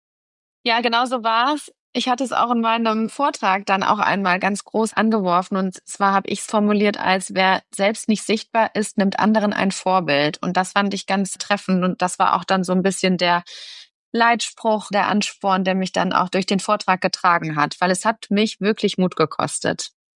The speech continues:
Weil ich auch sehr stark mit dem Imposter-Syndrom immer hadere, ne? Auch darüber haben wir ja schon mal gesprochen.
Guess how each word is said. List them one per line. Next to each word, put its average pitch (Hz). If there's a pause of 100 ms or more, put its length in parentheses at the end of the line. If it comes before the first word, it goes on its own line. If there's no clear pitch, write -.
(200)
Weil 180
ich -
auch 196
sehr 220
stark 214
mit 196
dem 196
Imposter-Syndrom 233
immer 226
hadere, 254
ne? 247
Auch 208
darüber 214
haben 208
wir 214
ja 214
schon 214
mal 208
gesprochen. 214